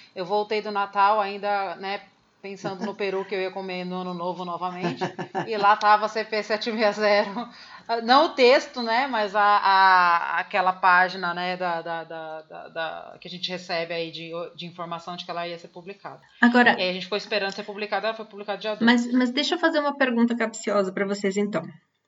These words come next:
Speaker 3: Olhando de uma maneira geral, né, como, como você já comentou, Vanessa,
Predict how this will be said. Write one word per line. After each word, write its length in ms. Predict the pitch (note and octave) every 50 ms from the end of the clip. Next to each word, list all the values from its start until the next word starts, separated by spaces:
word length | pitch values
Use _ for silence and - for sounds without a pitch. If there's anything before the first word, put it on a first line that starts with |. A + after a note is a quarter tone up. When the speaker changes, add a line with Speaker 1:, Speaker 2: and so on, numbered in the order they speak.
| - _ _ _ _
Speaker 3:
Olhando 320 | - G#3 A3 A3+ C4 D#4 D#4+
de 100 | - E4+
uma 140 | E4+ E4
maneira 360 | D4+ D4 C#4 B3 A3+ A3+ A3 A3
geral, 600 | G3+ - F#3+ F#3+ F#3+ F#3 F#3 F#3 F#3 G3 G3+ G3+
né, 180 | F#3+ F3+ F3+ F#3
como, 340 | - G#3 F#3+ F3 F3 - -
como 200 | - - F#3+ F#3+
você 200 | F3+ F3+ - G#3
já 140 | F#3+ G3+ G3
comentou, 440 | - G3+ F3+ F3 F3+ E3+ F3+ F#3+ A3
Vanessa, 460 | A#3 A#3 G3+ F#3 F#3 E3+ - - F3+